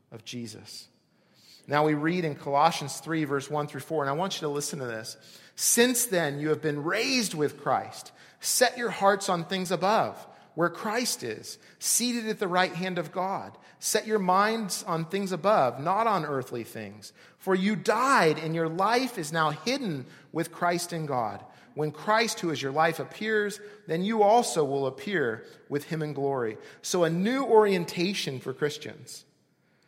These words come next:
A new orientation of the things above, but I'm here, and the reality of the above is moving in me, growing in me. But guess what?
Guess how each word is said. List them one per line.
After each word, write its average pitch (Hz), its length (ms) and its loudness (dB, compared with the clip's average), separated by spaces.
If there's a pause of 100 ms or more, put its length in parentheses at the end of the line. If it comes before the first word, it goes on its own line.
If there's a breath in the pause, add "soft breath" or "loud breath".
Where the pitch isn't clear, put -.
(180 soft breath)
A 143 80 -4
new 202 200 4
orientation 185 720 2
of 139 80 -6
the 135 80 -4
things 175 320 -6
above, 135 500 0 (320 loud breath)
but 147 140 0
I'm 147 180 0
here, 131 600 -4 (180 loud breath)
and 127 140 -6
the 139 60 -2
reality 196 580 0
of 175 60 -4
the 170 100 -2
above 143 560 2 (300 loud breath)
is 127 180 -6
moving 196 480 -4
in 190 140 -4
me, 196 140 -4
growing 175 360 -2
in 196 140 -4
me. 202 260 -4 (440 loud breath)
But 156 160 -6
guess - 280 -6
what? 170 320 -8